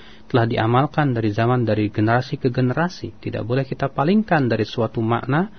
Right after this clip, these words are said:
ya, yang hakiki kepada makna yang sifatnya maknawi kecuali dengan dalil. Ya. Maka Rasulullah sallallahu alaihi wasallam mengabarkan bahwa syaitan itu diikat. Maka kita imani saja.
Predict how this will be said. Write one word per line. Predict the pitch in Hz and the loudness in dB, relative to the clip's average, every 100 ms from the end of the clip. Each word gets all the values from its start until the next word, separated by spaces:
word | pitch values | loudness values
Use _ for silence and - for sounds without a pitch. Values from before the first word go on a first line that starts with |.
| - - - - - | -20 -20 -20 -12 -2
ya, | 113 113 117 - | 0 0 -2 0
yang | 120 | 0
hakiki | 107 110 123 - 156 | 0 -2 -2 -2 -2
kepada | - 113 110 | -2 -2 0
makna | 113 131 135 123 | 0 0 2 0
yang | 110 | 0
sifatnya | - 117 107 113 | -2 -4 -4 -2
maknawi | 104 98 107 139 | -2 -2 0 0
kecuali | 143 - 101 | -2 -4 -4
dengan | 107 117 123 | -2 -2 2
dalil. | 151 220 139 - - - - - - - - - - - - | 4 4 0 -10 -20 -20 -20 -20 -20 -20 -20 -20 -20 -20 -10
Ya. | 117 98 113 - - - - - - - - - - - - - | -4 -4 -4 -10 -20 -20 -20 -20 -20 -20 -20 -20 -20 -20 -20 -10
Maka | 104 104 175 | -2 6 10
Rasulullah | 175 220 226 | 10 8 6
sallallahu | 202 196 202 190 180 | 8 8 8 10 10
alaihi | 175 | 8
wasallam | 170 220 208 | 6 4 6
mengabarkan | 190 165 170 - 220 | 6 6 4 6 4
bahwa | 185 175 | 6 4
syaitan | - 151 147 202 214 | 4 0 2 4 4
itu | 175 214 | 2 2
diikat. | 196 220 214 208 190 - | 2 2 0 -4 -4 -6
Maka | - - 151 | -6 -4 -2
kita | 202 196 | 0 2
imani | 214 254 262 | 4 4 4
saja. | 262 277 247 123 127 | 2 2 2 4 2